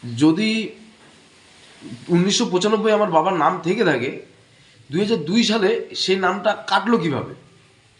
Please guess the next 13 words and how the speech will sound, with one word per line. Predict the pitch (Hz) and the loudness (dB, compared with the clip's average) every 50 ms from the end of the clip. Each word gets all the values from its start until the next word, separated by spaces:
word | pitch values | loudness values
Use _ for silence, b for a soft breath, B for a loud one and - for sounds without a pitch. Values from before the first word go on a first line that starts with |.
| _ _ _ - _ _ _ _ - - - - - - - - - | _ _ _ -20 _ _ _ _ -20 -20 -20 -20 -20 -20 -20 -18 -8
আমার | - - 131 165 175 | -2 0 2 2 2
বাবা | 156 151 151 165 185 185 165 | 2 2 2 4 4 4 4
একজন | 156 156 151 175 190 190 190 185 - - - - | 2 0 -2 -4 -4 -4 -4 -6 -8 -10 -12 -12
সরকারি | - - 151 151 156 180 175 | -4 -4 -2 -2 0 -2 -2
চাকরিজীবী, | 165 165 151 143 160 170 165 180 190 233 254 - - - - - - - - _ _ _ _ _ - - - - - - - | 0 0 -2 -2 -2 -6 -6 -6 -6 -6 -8 -10 -14 -20 -20 -20 -20 -20 -20 _ _ _ _ _ -20 -20 -20 -20 -20 -10 0
তার | - 151 | 0 0
সমস্ত | 147 - - 143 147 156 - - | 0 2 0 0 0 0 0 0
ডকুমেন্টসও | 190 151 147 131 151 165 180 180 175 185 | 2 2 2 2 4 2 2 2 2 0
আমাদের | 170 170 160 175 165 | 0 0 0 -2 -2
কাছে | 170 160 170 | -2 -2 0
আছে। | 160 143 147 160 202 220 - - - - _ _ _ _ _ _ _ _ _ _ _ - - - - - - - - | -2 -2 -2 -2 -6 -6 -6 -8 -12 -16 _ _ _ _ _ _ _ _ _ _ _ -20 -20 -20 -20 -20 -20 -14 -4
আমার | - 139 170 196 190 | -2 0 2 2 2
বাবার | 151 135 147 156 156 190 190 196 202 202 - - - - | 2 2 2 2 4 4 4 4 2 0 -4 -12 -16 -20